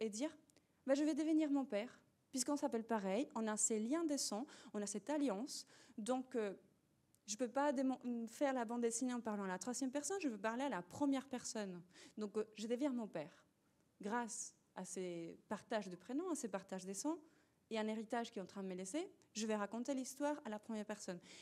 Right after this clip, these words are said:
Et ce qu'on voit sur ces planches, c'est des récitatifs où c'est le fils qui parle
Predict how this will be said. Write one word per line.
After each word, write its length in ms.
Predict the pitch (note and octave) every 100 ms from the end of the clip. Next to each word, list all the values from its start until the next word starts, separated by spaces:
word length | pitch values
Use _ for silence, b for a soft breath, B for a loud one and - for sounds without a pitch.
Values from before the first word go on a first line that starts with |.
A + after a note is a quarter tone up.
| B
Et 60 |
ce 80 | C4
qu'on 160 | - D#4
voit 200 | D#4+ F4
sur 160 | F4
ces 160 | A#3+ A#3
planches, 440 | A3+ D#4+ G4 F#4+ - B B
c'est 320 | - C#4+ C4+
des 100 | G3+
récitatifs 800 | G#3+ E4+ E4 D4+ D4+ D#4+ D#4+ - _ -
où 120 | B3+
c'est 160 | B3 A#3+
le 100 | B3+
fils 240 | E4 F4
qui 140 | -
parle 360 | - C#4+ C#4+ A3+